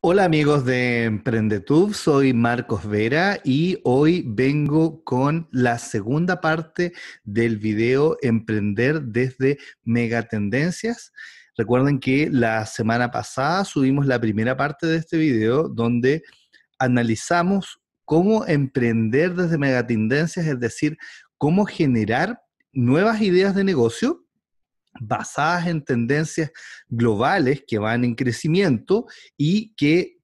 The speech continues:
cómo esas ideas de negocio pueden convertirse realmente en emprendimientos innovadores y de alto impacto. La, en el video anterior, que lo pueden encontrar en la caja de la descripción, igual va a quedar fijado como el primer comentario de este video.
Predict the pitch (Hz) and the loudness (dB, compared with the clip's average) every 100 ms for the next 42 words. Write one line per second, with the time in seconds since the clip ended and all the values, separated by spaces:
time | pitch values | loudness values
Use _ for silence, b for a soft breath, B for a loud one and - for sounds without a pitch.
0 | _ - 170 202 202 - 165 - 196 160 | _ 0 2 2 0 0 -2 -2 -6 -8
1 | - 127 120 147 180 180 143 131 165 - | -2 0 2 2 0 0 0 2 0 0
2 | 190 B B _ 135 147 170 165 147 123 | -2 B B _ 2 2 2 0 0 0
3 | 113 - 143 143 147 - 180 190 B B | -2 -2 0 0 -2 -2 -2 -4 B B
4 | B B - 117 123 147 156 160 165 - | B B -4 0 2 2 2 2 0 0
5 | 180 - 131 135 131 127 123 110 123 120 | 0 0 0 0 0 0 0 0 0 2
6 | 117 113 131 151 180 160 139 120 117 110 | 2 4 2 0 0 2 2 2 2 2
7 | 120 151 190 180 - 147 151 170 123 131 | 2 2 0 -4 -4 -2 0 -4 0 2
8 | 135 147 147 151 147 196 - - 240 320 | 2 0 0 0 0 -4 -4 -6 -6 -6
9 | _ B B B B B - 117 120 123 | _ B B B B B -4 0 2 2
10 | 123 123 - 127 123 117 127 139 147 139 | 0 0 0 0 2 2 2 2 0 0
11 | 165 185 180 220 - 123 110 120 123 123 | 2 2 2 0 -2 -2 0 0 0 -2
12 | 117 120 110 - 123 135 139 117 107 123 | -2 -2 -2 0 -2 -2 0 0 0 -4
13 | 120 131 123 117 113 - 110 - 170 170 | -4 -2 0 -2 -2 -6 -8 -4 -2 0
14 | 120 120 131 131 127 123 127 - 117 - | 0 0 2 0 0 0 -2 -4 -10 -4
15 | 131 135 131 123 123 - 107 120 123 156 | -2 -2 -2 -2 -2 -4 -2 -2 -4 -4
16 | 131 107 - 135 156 175 170 151 147 147 | -2 -4 -4 -2 0 2 2 0 -2 -6
17 | - 147 147 147 156 156 120 131 | -6 -4 -2 -2 -2 0 2 0